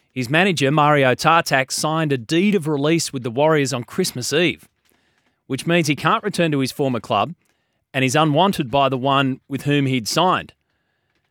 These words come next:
He says, "Consequently, the fingers of blame are being pointed in all directions about how this fiasco could happen.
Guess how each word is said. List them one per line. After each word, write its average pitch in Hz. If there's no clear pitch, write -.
He 127
says, 160
"Consequently, 175
the 135
fingers 151
of 117
blame 147
are 135
being 131
pointed 147
in 131
all 175
directions 139
about 135
how 147
this 143
fiasco 143
could 117
happen. 139